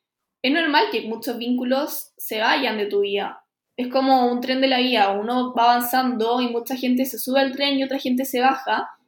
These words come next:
pero no te sientas mal por eso, como aprovecha la relación que tuviste con esa persona, como valórala,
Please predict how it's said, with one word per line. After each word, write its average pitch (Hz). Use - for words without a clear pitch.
pero 214
no 269
te 359
sientas 269
mal 240
por 226
eso, 269
como 196
aprovecha 226
la 294
relación 262
que 269
tuviste 226
con 214
esa 220
persona, 220
como 208
valórala, 254